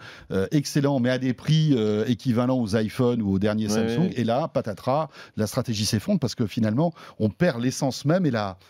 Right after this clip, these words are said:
Speaker 1: comment dirais-je, l'âme de la
Speaker 2: Oui.
Speaker 1: boi-, de la société,
Speaker 2: Tout
Speaker 1: en
Speaker 2: à fait.
Speaker 1: fait,
Speaker 2: En
Speaker 1: de,
Speaker 2: plus, il y
Speaker 1: de
Speaker 2: avait
Speaker 1: la
Speaker 2: un
Speaker 1: marque.
Speaker 2: côté très communautaire autour de OnePlus, euh, donc, euh, les, les fidèles de la marque ont été un petit peu déçus au fur et à mesure des, au fur et à mesure des années.
Speaker 1: Et puis on se rend compte, euh, Emmanuel, qu'il y a, euh,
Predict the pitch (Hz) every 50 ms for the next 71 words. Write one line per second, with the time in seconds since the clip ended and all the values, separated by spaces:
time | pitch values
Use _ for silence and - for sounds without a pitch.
0 | _ _ - 117 113 113 104 98 110 101 101 92 92 98 - 107 117 156 190 202
1 | 175 135 117 107 110 117 165 180 160 143 127 113 113 104 98 - 120 104 - 196
2 | - 220 151 110 101 - - - 139 107 90 85 120 113 98 92 113 104 113 101
3 | 190 160 - 98 - - 104 - - 120 - 113 107 104 104 104 87 127 113 98
4 | 95 - 104 95 90 87 90 90 87 - 151 147 - - 95 87 85 80 82 82
5 | 85 85 90 87 - 98 85 85 85 85 85 85 82 80 - - - - - 95
6 | 87 - - 107 107 110 101 98 92 95 107 131 139 - - 90 87 85 - -
7 | 98 95 90 87 - - - 90 95 104 - - 127 104 - 90 87 87 87 90
8 | 87 87 90 95 95 87 - - 98 92 92 90 92 90 90 87 87 98 107 113
9 | 110 - - - - - - 101 95 - - - - - 143 139 - - 98 92
10 | 90 90 92 98 92 98 113 127 127 101 - 104 104 107 101 98 98 92